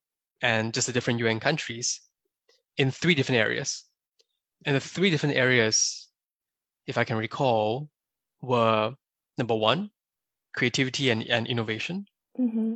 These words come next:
Speaker 1: Number two, youth space for mutual learning and exchanging.
Speaker 2: Mm-hmm.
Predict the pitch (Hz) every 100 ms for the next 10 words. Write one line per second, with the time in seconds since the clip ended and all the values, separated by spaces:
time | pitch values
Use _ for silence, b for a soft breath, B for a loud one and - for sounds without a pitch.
0 | - 123 117 - 185 139 185 - _ _
1 | _ _ - 127 143 170 - 120 143 135
2 | 127 - - 127 117 113 110 110 110 _
3 | _ _ _ - 131 131 - 131 113 107
4 | 113 117 104 117 113 - 113 110 165 185
5 | _ _ _ _ _ _ _ 240 214 214
6 | 208